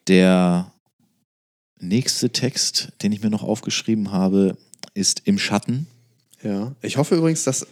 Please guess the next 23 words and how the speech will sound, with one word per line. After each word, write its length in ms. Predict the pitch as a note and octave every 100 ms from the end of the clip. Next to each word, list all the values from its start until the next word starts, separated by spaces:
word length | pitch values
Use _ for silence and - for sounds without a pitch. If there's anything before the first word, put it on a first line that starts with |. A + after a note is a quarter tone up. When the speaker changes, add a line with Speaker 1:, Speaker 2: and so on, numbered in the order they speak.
| _
Speaker 2:
alle, 480 | C3+ D#3 E3+ - - - -
die 60 | B2+
jetzt 280 | A#2+ -
zuhören, 480 | - D3 A#2+ A#2 D3+ - _ _ _ _ -
kurz 200 | - D#3
auf 140 | B2 -
Pause 260 | C3+ D#3+
drücken, 240 | D#3+ D3+ C#3+
wenn 80 |
du 60 | C3+
so 100 | B2+
einen 120 | B2
Titel 340 | - D3 C3+ C3
sagst 260 | C3 B2+ -
und 120 | A#2
mal 180 | A2+ A#2+
eben 140 | A2+
nachlesen. 460 | A2 G#2 A#2 - G#2
Das 160 | A#2
wäre 100 | - G#2+
richtig 200 | G#2+ -
schön. 240 | A#2 G#2+ - _ _ - - -
Speaker 1:
Ja. 300 | C3 D3+ G2